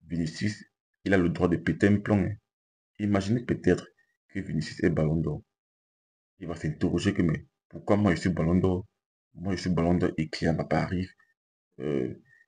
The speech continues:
il n'a presque rien prouvé au Real. Et tout d'un coup, c'est le jeu le mieux payé. Vinicius peut vraiment, il peut râler. Et à juste titre. Puisque Vinicius,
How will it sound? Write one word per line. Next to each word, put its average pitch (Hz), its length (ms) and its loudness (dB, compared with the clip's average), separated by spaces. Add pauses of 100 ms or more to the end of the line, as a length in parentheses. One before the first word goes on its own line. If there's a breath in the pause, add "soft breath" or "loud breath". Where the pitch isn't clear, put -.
(320)
il 87 100 -10
n'a 90 100 -2
presque - 600 -2
rien 95 400 6
prouvé 90 260 0
au 92 100 8
Real. 98 400 2 (680)
Et 82 160 -12
tout 101 140 -2
d'un 98 160 6
coup, 101 400 -2 (360)
c'est - 160 -4
le 87 120 0
jeu 82 160 0
le 92 80 4
mieux 85 240 0
payé. 90 340 -2 (1300)
Vinicius 85 420 -4
peut 95 140 0 (220)
vraiment, 90 380 2 (380 soft breath)
il 92 120 -14
peut 95 120 2
râler. 104 460 0 (300)
Et 87 80 -8
à 90 40 -6
juste 107 300 -8
titre. - 340 -4 (560)
Puisque - 260 -6
Vinicius, 92 600 2